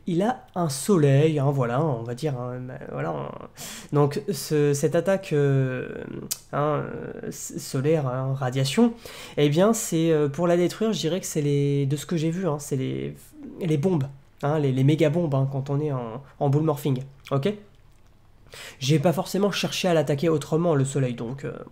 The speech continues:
donc bon, je sais pas trop. <laughs> Dans tous les cas, lors de l'affrontement contre celui-ci, hein, faut, faut beaucoup l'attaquer avec les missiles, hein, je trouve. Et surtout, ce qui est important, bah, c'est toujours, hein, encore une fois, d-, d'avoir, euh, cette technique où on esquive bien les choses.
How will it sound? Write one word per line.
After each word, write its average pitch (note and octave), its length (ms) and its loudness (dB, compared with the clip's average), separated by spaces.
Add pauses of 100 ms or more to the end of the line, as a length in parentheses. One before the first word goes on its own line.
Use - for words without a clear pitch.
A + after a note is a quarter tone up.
(440)
donc C#3+ 180 4
bon, C3+ 140 0
je C3+ 60 0
sais C#3 160 0
pas D3+ 100 -2
trop. C#3 220 -4 (360)
<laughs> B3 360 -6
Dans E3+ 120 8
tous F3+ 100 4
les C4 100 6
cas, C3+ 180 4 (240)
lors F#3+ 240 6
de A3+ 80 6
l'affrontement G#3+ 600 4
contre F3 580 2
celui-ci, E3+ 640 0
hein, E3 100 6
faut, C#3+ 440 4
faut C3+ 180 0
beaucoup E3 240 2
l'attaquer D#3+ 340 0
avec C#3+ 160 0
les C#3 100 0
missiles, C3 380 -2
hein, E3 80 0
je C#3 80 2
trouve. F3+ 340 0 (360)
Et D3+ 80 4
surtout, D3 280 0
ce G#3 80 -10
qui - 100 -6
est D#3 40 0
important, C#3+ 340 -2
bah, E3+ 120 0
c'est C#3 160 -6
toujours, E3+ 420 -2
hein, D3 140 -2
encore C#3 260 -2
une B2+ 60 0
fois, F#3 220 0
d-, C#3+ 160 -4 (140)
d'avoir, D3+ 600 0
euh, C#3 340 4
cette C#3 200 -4
technique F#3+ 340 -2
où D#3+ 40 0
on D3 80 2
esquive C#3 380 -2
bien C3+ 240 2
les F#3 100 4
choses. B2 240 -4